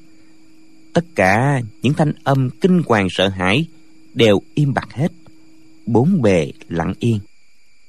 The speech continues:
Lệnh Hồi Xung nghĩ: "Lần này bọn cường nhân trại Hoàng Phong gặp vận xui rồi, không hiểu sao chúng lại để lộ tin tức. Lúc đến trấn thì còn cái gì nữa mà cướp, cái trấn rộng lớn như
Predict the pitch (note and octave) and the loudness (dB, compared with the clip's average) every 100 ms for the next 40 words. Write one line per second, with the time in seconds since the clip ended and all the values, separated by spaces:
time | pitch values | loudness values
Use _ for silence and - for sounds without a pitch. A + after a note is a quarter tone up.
0 | - - - G2 G2+ G#2 F2 C3 A#2+ E2+ | -20 -14 -2 2 2 0 -2 -2 -2 0
1 | D#2 A#2 D#3 - - - - - - - | 0 -2 -4 -14 -20 -20 -20 -20 -20 -6
2 | - G2 G2 F#2+ F2 - - - - F#2 | 2 4 4 2 -2 -10 -20 -20 -4 0
3 | G#2 A#2+ - A2 F2+ G2+ A#2+ A2+ F#2+ F#2+ | 2 0 -2 0 2 2 2 0 0 0
4 | F#2+ E2 - A2 G2 - - - G2 - | 0 -2 -2 -2 -4 -10 -12 -4 -4 -2
5 | F#2+ A2 - D#3 D3+ F#2 F#2+ D#2 - - | -2 -2 0 2 2 2 0 -2 -8 -20
6 | - - - A#2 G#2 A2+ - G#2 - - | -20 -20 -8 -4 0 0 0 -2 -2 -8
7 | - - - - E3+ F3 F#2 F#2+ G#2 - | -20 -20 -20 -2 0 2 2 2 2 2
8 | C#3 F#2 D3 G2+ F#3+ - - - - - | 0 0 0 0 0 0 -8 -20 -20 -14
9 | - D3 - B2 C3+ F#3+ - D3+ G3+ - | 0 0 0 2 4 4 4 4 4 2
10 | - - - F#2 - F#2+ F#2 F#3 A#2+ G2 | -8 -20 -4 -2 2 2 2 0 2 4
11 | G2+ F#2+ C3+ F3 F2 - F#3+ B3 - - | 4 6 4 4 0 2 4 4 0 -20
12 | - - - - D#3 - D3+ G3 G#2+ E2+ | -20 -20 -20 -8 -6 0 2 2 2 2
13 | F2+ G2+ B2 F#3 D3+ | 2 2 4 4 2